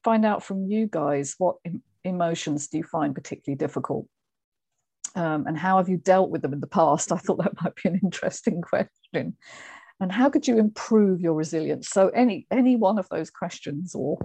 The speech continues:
all three of them, whatever you'd like to contribute. Um, I'm going to, uh, I'll stop sharing, I think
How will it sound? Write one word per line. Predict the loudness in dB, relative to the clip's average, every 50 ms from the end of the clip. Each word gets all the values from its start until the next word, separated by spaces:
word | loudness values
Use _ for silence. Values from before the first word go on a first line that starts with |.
| -8 _
all | -4 -4 -2
three | 0 2 2 4
of | 2 2
them, | 0 -2 -2 -2 -6 _ _ _ _ _ _ _ _ _ _ _ _ _ _ _ _ _ _ -16 -10 _
whatever | 0 2 2 2 2 2
you'd | 0 0 0 2
like | 2 0 0 -2
to | -6 -6
contribute. | -6 -8 -6 -4 -4 -4 -2 -2 -4 -6 -6 _ _ _ _ _ _ -20 -20 _ _ _ _ -2
Um, | 0 0 0 0 -2 -6 -12 _ _ -20 -20 _ _ _ _ _ _ _ _ _ _ _ _ _
I'm | -4 -2 2
going | 2 2 2 2 0 -2
to, | -2 0 2 2 2 2 0 -2 -6 _ _
uh, | -6 -2 0 0 0 -2
I'll | -4
stop | -8 -8 -4 -2 -2 -2 -2
sharing, | -4 -2 0 0 0 0 0 0
I | -2 -2
think | 0 0 -2 -2 -2